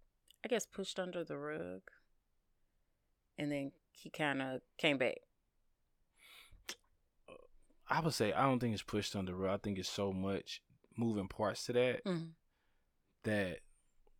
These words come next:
Speaker 2: I think that's something that's gonna be going on for a while.
Speaker 1: Oh, yeah.
Speaker 2: You know what I mean? And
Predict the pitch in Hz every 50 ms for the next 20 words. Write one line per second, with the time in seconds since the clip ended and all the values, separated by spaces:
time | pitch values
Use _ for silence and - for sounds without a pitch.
0 | _ _ _ _ _ _ _ _ _ - - 127 123 - 117 104 92 104 107 113
1 | - - 120 104 95 - 101 98 95 90 - - 92 92 95 95 98 98 92 90
2 | 87 90 90 - - 92 87 85 87 90 90 92 92 90 98 101 208 - _ -
3 | - 302 302 208 156 147 131 120 127 - - _ _ _ _ _ _ _ - -
4 | 104 101 101 98 98 95 98 101 104 104 101 104 104 104 104 104 - _ _ -
5 | _ _ _ _ _ _ _ _ _ _ _ _ _ _ _ _ _ _ - 107
6 | 110 107 107 104 101 98 95 92 92 85 82